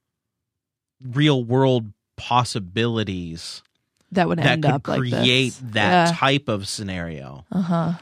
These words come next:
Speaker 1: mean, we're probably not gonna have zombies, but
Speaker 2: Yeah.
Speaker 1: there are a lot of things that could potentially take place to kinda cause
Speaker 2: Yeah.
Speaker 1: the collapse of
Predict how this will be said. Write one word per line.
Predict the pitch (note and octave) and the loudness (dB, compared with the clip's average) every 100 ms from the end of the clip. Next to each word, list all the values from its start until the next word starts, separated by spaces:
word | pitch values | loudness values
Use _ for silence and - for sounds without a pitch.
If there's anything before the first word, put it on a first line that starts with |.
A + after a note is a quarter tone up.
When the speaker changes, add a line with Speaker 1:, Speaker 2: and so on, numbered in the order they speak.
| - | -6
Speaker 1:
mean, | C3 B2 | -2 0
we're | A#2 | 0
probably | - C#3 C3 C3 | 2 2 4 2
not | A2 A2 A2 | 2 2 0
gonna | A2+ | -2
have | G2+ G#2 G2 | 0 -2 -4
zombies, | G#2 A#2+ D#3 B2 G2 F#2 G2 - | -2 -2 0 -2 -6 -6 -10 -10
but | A2 G2 F#2 _ _ _ | -4 -4 -4 _ _ _
Speaker 2:
Yeah. | - C#3 F3 - | -4 -2 -2 0
Speaker 1:
there | C#3 B2 | 2 4
are | |
a | |
lot | A2+ A2+ A#2 | 4 4 4
of | - | 0
things | A#2+ G2+ | -4 -4
that | G2+ F#2+ | -6 -6
could | G2+ F2 | -8 -10
potentially | G2 A2 G2+ - F#2 | -10 -8 -8 -8 -10
take | - F#2 - | -8 -10 -8
place | - G#2 G2 - | -4 -2 -2 -6
to | F#2+ | -10
kinda | - F#2+ F2 | -8 -8 -8
cause | - F#2+ F#2 F#2 F2 - _ _ | -4 -4 -2 -6 -8 -14 _ _
Speaker 2:
Yeah. | G#3+ A3 F#3+ F3+ | -2 0 0 -2
Speaker 1:
the | B2 | -4
collapse | - B2 A2 F#2+ G2+ - - | -4 -2 0 0 -2 -6 -6
of | F#2+ F2+ F2 - | -4 -6 -10 -20